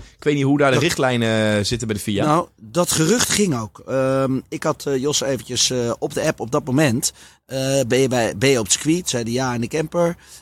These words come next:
Speaker 2: Ehm, "Ben je bij het podium?" "Ja." En, en toen vroeg ik hem of ik hem daar, ehm,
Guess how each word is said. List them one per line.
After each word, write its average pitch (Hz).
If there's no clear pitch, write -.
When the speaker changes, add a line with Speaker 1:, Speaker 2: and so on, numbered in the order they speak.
Speaker 2:
Ehm, 120
"Ben 151
je 151
bij 143
het 135
podium?" 156
"Ja." 123
En, 143
en 139
toen 143
vroeg 226
ik 180
hem 123
of 139
ik 123
hem 147
daar, 139
ehm, 110